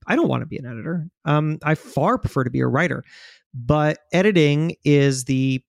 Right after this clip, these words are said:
pathway to having a career in the magazine industry. And so that is how I framed myself. And then I just always thought, "I will be an editor who writes." I think this is basically what everybody does in their career,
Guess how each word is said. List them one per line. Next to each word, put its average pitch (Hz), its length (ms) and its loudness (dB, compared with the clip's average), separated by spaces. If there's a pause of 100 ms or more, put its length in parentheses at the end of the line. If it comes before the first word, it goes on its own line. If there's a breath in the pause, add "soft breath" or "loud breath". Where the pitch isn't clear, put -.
(160)
pathway 151 640 2
to 131 160 0
having 135 200 2
a 127 60 -2
career 135 640 0
in 123 80 0
the 120 60 0
magazine 123 500 0
industry. 123 540 -6
And 135 100 -2
so 135 160 -2
that 131 260 0
is 139 120 -2
how 127 180 0
I 127 200 -2
framed 147 440 0
myself. 120 460 -4
And 143 80 -4
then 139 80 0
I 139 80 2
just 131 180 -4
always 143 160 2
thought, 139 240 -2
"I 147 140 2
will 165 100 4
be 151 120 2
an 143 120 -2
editor 131 380 0
who 127 180 -4
writes." 123 380 -4
I 277 80 0
think 302 160 2
this 285 140 4
is 262 100 0
basically 196 340 2
what 151 140 6
everybody 139 280 0
does 127 220 0
in 127 60 -4
their 123 100 0
career, 143 440 2